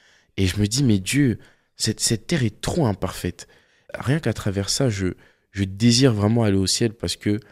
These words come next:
euh, du jour au lendemain, Dieu peut rappeler qui il veut, il est souverain. Et ce verset me fait comprendre que lorsque j'irai au ciel, je vais plus souffrir,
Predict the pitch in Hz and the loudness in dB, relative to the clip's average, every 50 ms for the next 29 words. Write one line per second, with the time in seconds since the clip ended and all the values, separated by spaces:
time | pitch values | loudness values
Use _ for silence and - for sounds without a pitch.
0 | _ _ _ _ _ _ _ _ 95 92 92 90 90 87 85 78 - - _ _ | _ _ _ _ _ _ _ _ -2 0 2 2 2 0 -2 -4 -6 -10 _ _
1 | _ _ _ - 101 101 107 104 104 131 127 123 123 113 107 107 107 107 117 127 | _ _ _ -14 -8 -4 -2 0 0 2 2 4 4 4 4 4 4 4 4 2
2 | - - - - - - - _ - 90 104 113 - - 104 95 95 95 - - | 2 0 -2 -6 -12 -18 -20 _ -8 -4 -2 -2 -2 -2 0 0 0 0 0 -2
3 | 98 104 104 101 - - - 107 98 92 92 110 120 110 95 87 90 87 - - | -4 -4 -4 -4 -6 -4 -2 -2 0 0 0 0 2 2 2 0 0 -2 -2 -4
4 | 92 87 87 92 92 110 113 - - _ _ _ _ _ _ _ _ - 101 - | -4 -4 -2 -2 -2 -2 -4 -4 -8 _ _ _ _ _ _ _ _ -8 -6 -6
5 | - 98 90 98 95 - - 131 123 110 98 - - 110 - - 101 95 - - | -4 -2 0 0 0 0 2 2 2 2 0 0 -2 -4 -2 -2 -4 -4 -2 -2
6 | - 110 110 104 - - 104 101 101 - - _ _ _ _ _ _ _ - - | -2 -2 -2 -2 -4 -4 -2 -2 -2 -4 -10 _ _ _ _ _ _ _ -4 -4
7 | 147 - - 143 117 101 98 98 95 98 92 90 - - - - 95 92 87 - | -2 0 2 2 2 4 2 2 2 2 2 2 2 0 2 2 0 0 0 -4
8 | - _ _ _ _ _ _ _ _ _ _ _ _ _ _ - 104 127 127 - | -12 _ _ _ _ _ _ _ _ _ _ _ _ _ _ -4 -2 -2 -2 0
9 | 147 135 - - - 95 - - - 85 76 - - | 0 0 0 0 0 -2 -4 -4 -4 -4 -4 -6 -10